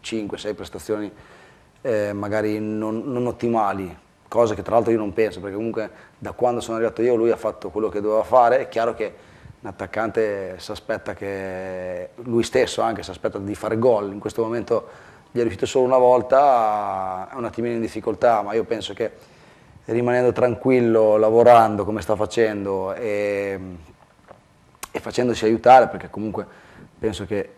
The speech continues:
una persona è un giocatore bravo e forte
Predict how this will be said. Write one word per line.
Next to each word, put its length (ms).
una 180
persona 560
è 40
un 100
giocatore 400
bravo 440
e 60
forte 720